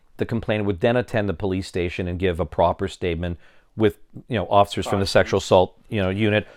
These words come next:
Speaker 1: with proper cautions.
Speaker 2: Cautions, yeah.
Speaker 1: But I think the complainant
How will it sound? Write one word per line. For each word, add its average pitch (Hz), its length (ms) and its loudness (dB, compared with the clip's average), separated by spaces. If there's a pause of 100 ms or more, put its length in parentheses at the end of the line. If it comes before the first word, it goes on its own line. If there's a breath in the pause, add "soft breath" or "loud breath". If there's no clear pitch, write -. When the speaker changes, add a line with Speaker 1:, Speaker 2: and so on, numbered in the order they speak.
(120 soft breath)
Speaker 1:
with 117 160 6
proper 107 360 6
cautions. - 600 2
Speaker 2:
Cautions, - 260 -20
yeah. 101 80 -20 (140)
Speaker 1:
But 123 80 8
I 113 80 8
think 151 260 0
the 147 100 -2
complainant 120 560 -2